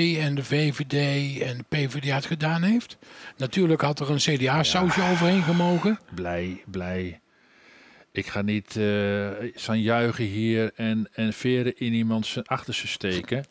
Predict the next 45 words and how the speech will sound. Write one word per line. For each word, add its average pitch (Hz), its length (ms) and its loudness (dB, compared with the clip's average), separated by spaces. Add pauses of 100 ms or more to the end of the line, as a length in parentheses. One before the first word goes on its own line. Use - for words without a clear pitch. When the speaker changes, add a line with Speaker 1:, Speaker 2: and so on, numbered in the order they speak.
(560)
Speaker 1:
Nou, 226 200 -6
mag 104 240 -6
hoor. 120 160 -10 (160)
Speaker 2:
Nou 220 260 4
ja, 123 460 4
maar 104 400 0 (340)
Speaker 1:
Daar 151 160 0
zijn 127 120 0
natuurlijk 120 280 -4
heel 123 100 2
veel 120 140 -2
dingen 131 280 0
goed 190 180 2
gegaan. 160 400 2
En 127 60 2
Speaker 2:
Het 135 60 2
Speaker 1:
het 190 100 4
was 165 160 2
een 165 60 4
Speaker 2:
tuurlijk, 135 240 2
Speaker 1:
moeilijke 190 280 2
tijd. - 120 -8 (160)
Speaker 2:
tuurlijk, 175 320 2
er 123 80 -4
zijn 160 180 0
dingen 165 200 -2
goed - 220 -4
gegaan. 127 540 -2 (180)
En, 98 460 -2
eh, 87 540 -4 (420)
ere 110 400 2
wie 98 160 -2
ere 107 420 0
toekomt. 208 600 0 (880)
En 110 140 0
de 104 80 2
kiezer 120 340 0
heeft 104 240 0
altijd 110 340 2
gelijk. 110 400 0
Dus 104 180 -6
die 104 120 -6
heeft 95 200 -4
feitelijk 101 540 -2
ook 104 320 -2